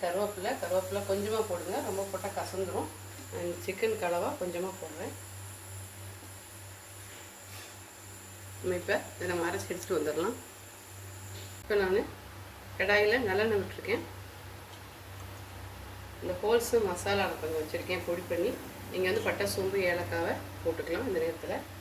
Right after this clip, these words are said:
சின்ன வெங்காயம் ஒரு நாலஞ்சு சின்ன வெங்காயம் தட்டி வச்சுருக்கேன். இது போடும்போது அதோட வாசம் நல்லாயிருக்கும். நல்லா சின்ன வெங்காயத்தோட வாசம் வந்துருச்சு.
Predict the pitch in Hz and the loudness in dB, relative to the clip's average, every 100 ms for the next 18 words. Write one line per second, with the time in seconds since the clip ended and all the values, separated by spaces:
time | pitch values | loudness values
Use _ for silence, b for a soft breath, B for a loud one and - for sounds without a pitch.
0 | - - - - - - - - - - | -12 -14 -14 -14 -14 -14 -14 -12 -12 -10
1 | - 294 311 233 190 202 196 180 175 175 | -2 0 2 4 4 4 2 2 0 0
2 | - 202 220 196 180 180 185 - 240 - | -4 0 2 6 4 6 2 4 4 4
3 | 165 - 226 - - - - - - - | 0 0 -2 -2 2 8 10 10 10 8
4 | - - - - - - - - - - | 8 8 6 6 6 6 6 4 4 4
5 | - - - - - - - - - - | 4 4 4 4 4 4 2 4 4 2
6 | - - - - - - - - 196 214 | 4 4 6 6 6 6 6 6 6 6
7 | 269 247 226 233 196 226 226 214 214 - | 6 6 4 6 8 8 8 6 4 4
8 | - - - - - - - - - - | 4 4 4 4 4 4 2 2 2 2
9 | - - - - - - - - - - | 4 4 4 4 4 4 4 4 4 2
10 | - - - - 196 214 - 214 220 214 | 4 2 2 2 4 4 4 6 6 6
11 | 202 190 180 185 - 180 175 170 - | 4 2 4 4 2 0 0 -2 -2